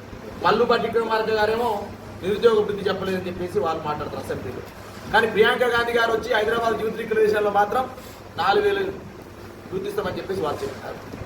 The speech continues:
మరి మల్లుపట్టి విక్రమార్క చెప్పింది నిజమా? హైదరాబాద్ యూత్ లీగ్ దేశంలో ప్రియాంక గాంధీ చెప్పిందా? ఇలా పత్రికా మిత్రుల సమక్షంలో తేల్చుకోవాల్సిన అవసరం ఉంది. ఇవన్నీ అంశాలు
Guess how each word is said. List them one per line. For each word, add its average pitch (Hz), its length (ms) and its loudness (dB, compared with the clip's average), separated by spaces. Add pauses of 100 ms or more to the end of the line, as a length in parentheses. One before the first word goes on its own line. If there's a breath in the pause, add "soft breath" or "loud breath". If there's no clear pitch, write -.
మరి - 340 2 (300)
మల్లుపట్టి 214 400 6
విక్రమార్క 220 360 2
చెప్పింది 202 360 2
నిజమా? 151 340 -2 (680)
హైదరాబాద్ 240 520 6
యూత్ 226 140 -4
లీగ్ 220 200 -2
దేశంలో 220 320 4
ప్రియాంక 220 360 2
గాంధీ 208 280 2
చెప్పిందా? 214 260 0
ఇలా 208 300 4
పత్రికా 196 400 -2
మిత్రుల 180 360 -4
సమక్షంలో 170 440 -6
తేల్చుకోవాల్సిన 156 560 -4
అవసరం - 180 -4
ఉంది. - 880 -4
ఇవన్నీ 285 440 0
అంశాలు 220 420 2